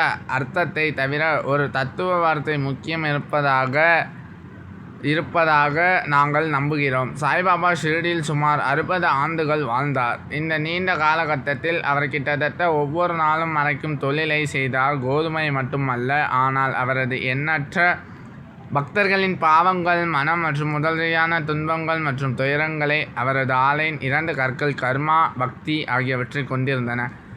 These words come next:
முந்தையது கீழ், ஆம், ஓகே. முந்தையது கீழ் மற்றும் பிந்தையது மேல்.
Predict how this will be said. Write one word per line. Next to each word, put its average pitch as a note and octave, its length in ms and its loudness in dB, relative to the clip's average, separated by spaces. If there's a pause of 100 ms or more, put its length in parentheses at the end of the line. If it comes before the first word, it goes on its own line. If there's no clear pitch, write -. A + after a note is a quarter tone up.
(280)
முந்தையது F3+ 840 4 (280)
கீழ், G#3 460 2 (1040)
ஆம், C3+ 560 2 (340)
ஓகே. B2+ 320 -4 (1040)
முந்தையது F3+ 760 2
கீழ் G3+ 360 2
மற்றும் E3+ 600 0
பிந்தையது F3 580 2
மேல். E3 480 2